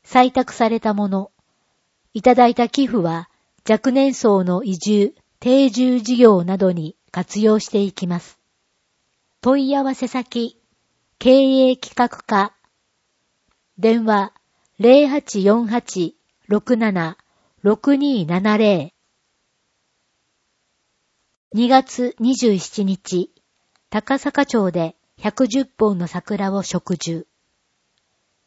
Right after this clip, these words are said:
高坂自然休養村センター近くのふれあい広場で、結婚や入学などの記念ごとを桜の苗木と共に残すイベント、桜記念植樹祭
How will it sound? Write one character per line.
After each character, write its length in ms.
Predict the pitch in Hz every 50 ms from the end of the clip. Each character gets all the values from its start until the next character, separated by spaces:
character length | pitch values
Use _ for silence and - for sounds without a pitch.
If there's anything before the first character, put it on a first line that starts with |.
| _ _ _ _ _ _ _
高 280 | - 226 220 - 311 294
坂 300 | 277 240 - - 196 180
自 200 | - - 190 180
然 360 | - 202 202 208 202 208 208
休 340 | - - 247 247 247 254 247
養 200 | 247 247 247 254
村 340 | 226 - 254 247 233 226 220
セ 160 | - 247 240
ン 120 | 226 226
タ 260 | - - 220 208 202 202
ー 40 |
近 300 | - - - - 226 214
く 140 | - - 190
の 260 | 175 170 160 151 - _ _ _
ふ 120 | - - 208
れ 160 | 220 226 240
あ 80 | 240
い 80 | 247 247
広 240 | - 247 240 233 208
場 140 | 202 190 165
で、 260 | 175 165 170 175 - _ _ _ _ _ _ _ _ _
結 220 | - 214 190 - _
婚 240 | - 226 220 208 202
や 300 | 208 202 185 185 185 _ _ _ _ _ _ _ -
入 280 | 190 202 233 247 254
学 260 | 240 269 262 262 - 262
な 160 | 254 254 233
ど 120 | 214 196
の 180 | 190 185 180 165
記 220 | - - - 208
念 260 | 202 233 240 233 226
ご 120 | 220 240 226
と 140 | - 202 175
を 240 | 165 165 160 - - _ _ _ _ _
桜 480 | - - 214 - - 254 247 240 247
の 240 | 233 240 233 226 - -
苗 280 | 185 208 220 240 262 262
木 120 | 240 247 220
と 200 | - 240 240 233
共 300 | - 226 214 220 226 226
に 220 | 220 226 226 220
残 320 | 185 196 208 - - 277
す 220 | 262 - - 202 190
イ 140 | 233 180 160
ベ 120 | 190 175
ン 120 | 170 175 170
ト、 300 | - - 165 156 165 - _ _ _ _ _ _ _
桜 500 | - - 214 - - 247 233 240 240 240
記 200 | - - 240 214
念 260 | 226 233 240 233 220
植 300 | - 220 220 - - 247
樹 120 | 226 277
祭 400 | 247 - - 190 180 170 151 -